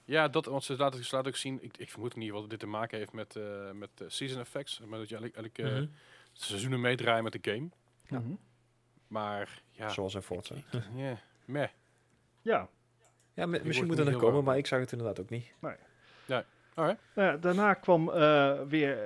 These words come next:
Speaker 3: eh, echt, echt een hele, hele creepy
Speaker 2: Hele
Speaker 3: game. Eh, Scorn.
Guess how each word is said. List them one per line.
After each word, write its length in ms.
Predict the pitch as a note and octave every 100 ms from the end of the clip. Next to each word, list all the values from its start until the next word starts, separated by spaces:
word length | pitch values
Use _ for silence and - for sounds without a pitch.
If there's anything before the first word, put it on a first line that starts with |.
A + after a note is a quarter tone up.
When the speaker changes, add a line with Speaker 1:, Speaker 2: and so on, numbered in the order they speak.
| B2+ F3 -
Speaker 3:
eh, 80 | E3 C3+ -
echt, 220 | D3 -
echt 200 | D#3 C3+
een 100 | G3+
hele, 560 | E3 F3 G3 G3+ F#3+ E3+ - - -
hele 300 | B2 D#3 F3+
creepy 380 | - F3+ C3+ D3+
Speaker 2:
Hele 320 | C3+ E3+ G#3
Speaker 3:
game. 260 | - D3 B2+
Eh, 60 | B2
Scorn. 800 | - - - D#3 D#3+ F#3+ B3+